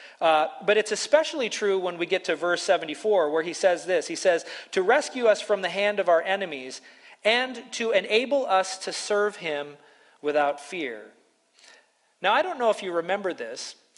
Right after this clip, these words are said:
but this was the exact reason that God brought I-, the Israelites out of Egypt. He says this, uh, straight to Pharaoh. Uh, look at Exodus eight one. Then the Lord said to Moses, Go to Pharaoh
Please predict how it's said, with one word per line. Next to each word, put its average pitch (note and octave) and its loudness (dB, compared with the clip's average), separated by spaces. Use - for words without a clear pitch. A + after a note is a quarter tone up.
but F#3 -2
this C4 2
was G#3 0
the F3+ 0
exact F#3+ 0
reason F3+ -8
that D#3 -6
God E3 2
brought E3 2
I-, F#3+ -4
the F3 -6
Israelites D3+ -2
out D#3+ 2
of C#3 -4
Egypt. G3 -10
He D#3 -12
says A3+ 2
this, C#3 -6
uh, D3 2
straight F3+ 0
to D#3+ -6
Pharaoh. C3+ 0
Uh, C#3 -2
look E3+ 2
at F3 2
Exodus E3+ 0
eight E3+ -2
one. D3 -4
Then B3 2
the A3+ 2
Lord G#3+ 4
said G3+ 0
to G3 0
Moses, F3+ 0
Go C4+ 6
to C#4 0
Pharaoh A3 4